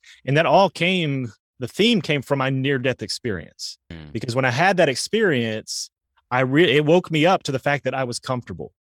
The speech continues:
Speaker 2: Mm.
Speaker 1: Yes, things were good in my life, but I had gotten comfortable. And I needed to exchange my comfort for my calling.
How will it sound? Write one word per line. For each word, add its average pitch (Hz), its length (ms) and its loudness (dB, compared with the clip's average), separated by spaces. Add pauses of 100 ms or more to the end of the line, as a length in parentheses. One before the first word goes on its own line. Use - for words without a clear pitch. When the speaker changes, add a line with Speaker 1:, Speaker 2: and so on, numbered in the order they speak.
(220)
Speaker 2:
Mm. 90 100 -18
Speaker 1:
Yes, 160 220 2
things 165 220 -2
were 131 100 -4
good 127 280 0
in 160 60 0
my 123 120 2
life, 101 580 -4 (160)
but 120 100 -2
I 123 60 2
had 131 120 0
gotten 117 300 -4
comfortable. 104 640 -6 (320)
And 127 120 -2
I 139 60 4
needed 151 200 2
to 127 60 -2
exchange 143 340 -2
my 123 160 -2
comfort 147 540 -4
for - 120 -10
my 110 180 -2
calling. 95 440 -4